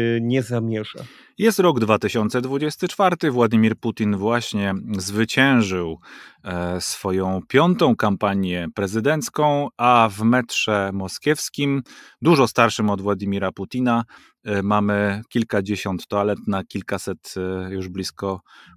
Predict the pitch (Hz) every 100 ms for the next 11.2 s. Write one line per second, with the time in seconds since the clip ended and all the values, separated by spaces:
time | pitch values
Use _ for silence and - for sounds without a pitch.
0 | - 98 98 101 95 117 104 - 127 147
1 | 120 107 95 - - _ - 107 107 107
2 | 107 104 113 151 180 185 175 - 156 143
3 | - - 117 120 117 107 104 - 123 139
4 | - 104 104 104 101 113 113 110 107 107
5 | 113 - 113 113 113 - 110 107 107 95
6 | - 123 151 - - _ _ 101 - 131
7 | 123 151 131 113 117 120 120 110 120 120
8 | 110 127 165 185 139 107 - 139 131 135
9 | - 117 120 113 104 110 110 110 117 113
10 | 110 107 113 135 117 104 107 117 - 104
11 | -